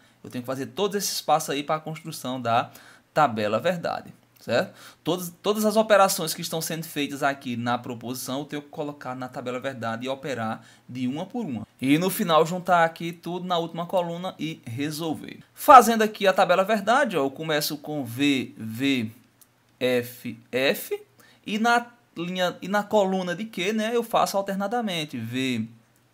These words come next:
F, V, F. Aí agora eu vou fazer essas duas aqui, ó, por meio de um conectivo I.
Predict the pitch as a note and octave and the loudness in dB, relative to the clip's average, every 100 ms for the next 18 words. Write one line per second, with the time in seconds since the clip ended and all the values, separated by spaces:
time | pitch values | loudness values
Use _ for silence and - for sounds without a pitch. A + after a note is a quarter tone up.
0 | _ - B2 D3+ - C#4+ D#4 _ _ _ | _ 2 4 4 -2 -12 -12 _ _ _
1 | _ _ _ _ _ _ - - B2+ C3+ | _ _ _ _ _ _ -20 -8 -4 -2
2 | G#3+ - _ _ _ _ _ _ _ B2+ | -2 -8 _ _ _ _ _ _ _ -8
3 | - - - _ _ - - B2 B2+ D3+ | -8 -12 -20 _ _ -20 0 2 4 2
4 | E3 F3+ D3+ E3 G3 E3+ F#3+ A3+ C#4+ C#4+ | 4 4 4 2 0 -4 -4 -4 -4 -4
5 | G#3 C#3 G#2 - C#3 C3 D3+ D3 D#3+ E3 | -4 -2 -2 -6 -6 -4 -4 -4 -6 -4
6 | D3+ D3 - F3+ A#3 D#4 - - D#3+ F3 | -4 -4 -6 -8 -8 -10 -14 -10 -4 -2
7 | E3 B2 | -2 -4